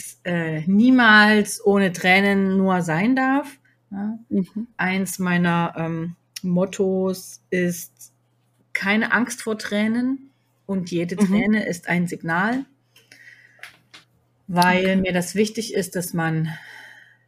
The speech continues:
Speaker 1: dieser Angst vor der Eingewöhnung ins Auge blickt, aber sie nicht gewinnen lässt.
Speaker 2: Ja, okay.
Speaker 1: Und, ähm, gleichzeitig gut dafür sorgt,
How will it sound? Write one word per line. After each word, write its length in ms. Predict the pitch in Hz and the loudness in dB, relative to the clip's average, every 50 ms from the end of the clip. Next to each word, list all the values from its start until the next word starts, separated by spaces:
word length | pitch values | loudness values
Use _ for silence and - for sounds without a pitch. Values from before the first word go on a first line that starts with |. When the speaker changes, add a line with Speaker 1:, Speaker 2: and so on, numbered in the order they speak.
| _ _ _ _ _ _ | _ _ _ _ _ _
Speaker 1:
dieser 280 | - 175 170 180 180 - | -8 -4 0 2 4 4
Angst 380 | 202 220 240 254 240 - - | 6 4 4 2 0 -4 -2
vor 120 | - 220 208 | -2 2 2
der 120 | 208 - | 4 4
Eingewöhnung 540 | 147 190 220 233 233 220 220 214 214 214 196 | 4 4 4 6 6 6 6 6 4 4 2
ins 200 | 190 175 - - | 0 -4 -4 -2
Auge 240 | - 202 226 233 247 | 0 0 2 2 0
blickt, 340 | 214 226 214 233 226 226 - | 2 4 4 4 4 2 0
aber 180 | 185 190 196 | 0 0 0
sie 140 | 175 185 196 | 0 2 2
nicht 200 | 196 208 208 - | 2 2 0 0
gewinnen 380 | - 175 165 190 214 240 247 233 | -2 -2 0 2 2 2 4 4
lässt. 500 | 226 226 254 240 - - - - - _ _ _ _ _ _ _ _ _ _ _ _ _ _ _ - | 4 4 2 2 0 -6 -14 -16 -20 _ _ _ _ _ _ _ _ _ _ _ _ _ _ _ -4
Speaker 2:
Ja, 280 | 214 202 190 185 208 240 - | 0 0 0 0 0 -2 0
okay. 380 | 196 196 196 190 190 190 190 | 0 0 2 2 0 0 -2
Speaker 1:
Und, 160 | 180 - - - | -4 -6 -6 -4
ähm, 540 | - 175 180 180 180 180 175 175 175 175 175 - - _ | -2 0 0 2 2 2 2 0 0 -2 -4 -8 -14 _
gleichzeitig 720 | - 190 175 190 202 202 - - 220 214 208 214 208 - - | 2 4 4 4 4 2 0 0 0 0 2 0 -4 -8 -4
gut 300 | - 226 220 226 226 - | -2 -2 -2 0 2 4
dafür 300 | 220 196 - - 214 185 | 4 4 4 2 0 0
sorgt, 580 | 170 170 170 180 180 196 185 - - - - | 0 0 2 2 2 2 0 -2 -6 -14 -16